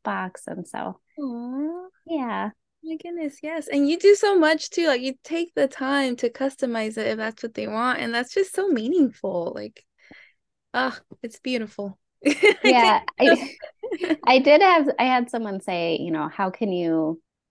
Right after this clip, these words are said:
Speaker 1: you know, this is time consuming, right?" And so you're charging, um, typically the custom cards are, like, fifteen ninety-nine, which includes the shipping fee and everything. And they're
Speaker 2: Mm-hmm.
Speaker 1: like, "It's pretty time consuming. How are you, you know, gonna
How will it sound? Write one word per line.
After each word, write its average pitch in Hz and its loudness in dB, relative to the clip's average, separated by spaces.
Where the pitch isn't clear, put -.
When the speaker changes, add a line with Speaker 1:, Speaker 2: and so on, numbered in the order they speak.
Speaker 1:
you - -10
know, - -4
this 190 0
is 196 -4
time 214 0
consuming, 165 -6
right?" 160 -4
And 170 -6
so 151 -2
you're 165 -6
charging, 156 -4
um, 156 -4
typically 175 -2
the 151 -2
custom 165 -6
cards 139 -10
are, 139 -8
like, 131 -10
fifteen 151 -6
ninety-nine, 151 -6
which - -10
includes 151 -6
the 160 -6
shipping 160 -8
fee 160 -6
and 156 -6
everything. 151 -8
And 180 -6
they're 165 -4
Speaker 2:
Mm-hmm. 160 -4
Speaker 1:
like, 151 -8
"It's - -8
pretty 277 0
time 214 -2
consuming. 165 -4
How 160 -6
are 160 -6
you, - -6
you 180 -8
know, 151 -8
gonna 147 -6